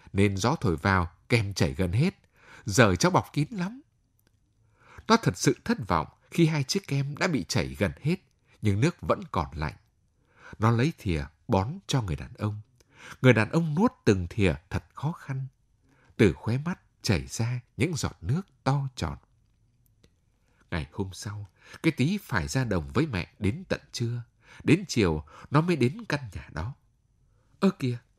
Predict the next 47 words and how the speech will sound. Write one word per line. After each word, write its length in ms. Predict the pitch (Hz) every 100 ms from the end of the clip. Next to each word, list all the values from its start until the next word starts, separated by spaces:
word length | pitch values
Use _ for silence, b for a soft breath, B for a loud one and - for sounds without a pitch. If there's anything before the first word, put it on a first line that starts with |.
| B B B -
có 100 | 202
một 200 | 123 -
chiếc 140 | 233
ô 120 | 160
tô 240 | 165 165 170
chắn 260 | - 160 214
trước 260 | 214 -
ngõ. 220 | 123 - 190 _ _ _ b b b
Nó 100 | 202
dạo 260 | 202 - 87
bước 200 | 156 208 -
nhanh 180 | 156 147
hơn, 320 | 139 156 156 - _
trong 240 | - 139 98
nhà 240 | 82 69 -
có 120 | 143 -
ba 160 | 131 135
người 180 | 85
khách 220 | 67 131 73
lạ. 260 | 73 - _ _ _ B B -
Họ 120 | 117
đang 240 | 139 165 147
thu 180 | 196 156
dọn 200 | - -
sách 220 | 202 -
vở 280 | 98 80 67
thành 140 | - 85
những 160 | 139
bó 200 | 135 151 202
gọn 200 | 104 -
gàng. 260 | 85 76 64 - _ _ _ b b b b
Người 160 | 110 95
đàn 180 | 73 67
ông 280 | 113 110 90
vẫn 280 | 123 165 107
nằm 160 | 67 62
trên 200 | 139 107
giường, 300 | - 73 64 B B -
có 100 | 165
vẻ 180 | 92 67
rất 260 | - 190
mệt 180 | 104 78 -
mỏi, 280 | 85 73 65 _
vẫy 180 | 78 123
nó 200 | 110 104 127
lại 220 | 76 -
gần. 140 | 78